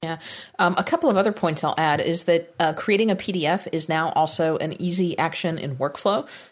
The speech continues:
So if you've installed that Workflow app, you can do that. I know we said we were gonna do a Workflow show in January. That's probably, just F Y I, gonna get pushed till February. There's a, we've been given a heads up that there's a pretty big update to Workflow coming, and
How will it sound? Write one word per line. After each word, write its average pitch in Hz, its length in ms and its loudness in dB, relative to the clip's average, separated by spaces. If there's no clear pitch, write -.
So - 160 2
if 151 140 0
you've 160 120 0
installed 160 340 0
that - 180 0
Workflow 165 440 0
app, 185 260 0
you 160 120 -6
can 165 160 -4
do 156 140 -2
that. 180 220 0
I 143 60 -2
know 208 160 2
we 294 100 0
said 226 200 2
we 190 120 4
were 175 80 2
gonna 160 220 0
do 175 480 2
a 185 260 4
Workflow 185 480 0
show 190 420 2
in 170 200 0
January. 190 640 2
That's 175 160 -4
probably, 233 720 2
just 202 240 -2
F 185 160 2
Y 180 160 4
I, 185 120 4
gonna 165 180 0
get 160 180 0
pushed - 260 -2
till 147 100 -2
February. 180 680 2
There's 151 320 0
a, 139 200 2
we've - 140 -2
been 180 120 2
given 220 200 2
a 196 40 2
heads 180 220 0
up 160 200 2
that 170 100 -8
there's 156 180 2
a 139 100 2
pretty 233 400 -4
big 165 320 0
update 139 400 2
to - 80 -8
Workflow 151 460 2
coming, 170 420 -2
and 147 360 -4